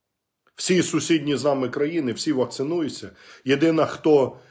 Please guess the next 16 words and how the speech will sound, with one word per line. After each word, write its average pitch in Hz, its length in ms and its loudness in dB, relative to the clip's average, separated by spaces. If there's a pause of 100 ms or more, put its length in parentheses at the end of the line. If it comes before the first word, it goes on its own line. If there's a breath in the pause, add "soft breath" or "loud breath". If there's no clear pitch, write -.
(200 soft breath)
не 139 160 2
зробила 147 460 4
жодної 123 440 4
вакцини, 123 560 -2 (520)
ну, 147 100 0
крім 143 240 0
контрабандної 127 840 4
для 113 160 -2
чиновників, 92 680 -6 (440)
ті 147 140 0
собі 147 260 2
вже 135 180 2
зробили 143 420 0
в - 60 -10
січні 123 380 -8
місяці, 98 540 -12